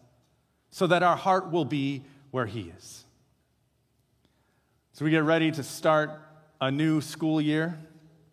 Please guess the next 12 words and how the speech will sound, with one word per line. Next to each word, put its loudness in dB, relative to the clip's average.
Uh, 0
it -8
can -2
be 0
full 2
of 0
promise 2
and 0
potential -2
and -4
good 0
things, -4